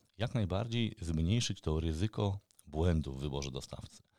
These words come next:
I bardzo często właśnie doradzając już firmom, które tworzą jakieś pozycjonowanie,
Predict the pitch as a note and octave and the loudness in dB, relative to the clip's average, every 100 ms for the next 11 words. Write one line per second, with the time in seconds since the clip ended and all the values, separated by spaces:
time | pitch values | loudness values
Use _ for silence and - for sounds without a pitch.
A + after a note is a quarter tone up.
0 | _ _ _ _ D2+ C2 F#2+ D#3 C#3+ - | _ _ _ _ -10 -2 0 0 -2 0
1 | G#2+ - F2+ D#2 D#2 - D2+ C#2+ C#2 F#2+ | 0 0 -2 -2 -4 -2 -2 -2 2 0
2 | G2 - D#2 - D2 - F2+ G2 F#2 E2 | 0 -4 -6 -6 -6 -6 -4 -2 -4 -4
3 | D#2 D2+ - - - - - G2 E2+ - | -2 -4 -10 -20 -18 -6 0 0 0 -6
4 | - D2+ C#2+ - C#2+ C2+ C#2+ C#2 C#2 | -4 -4 -4 -4 -4 -2 -2 -2 -4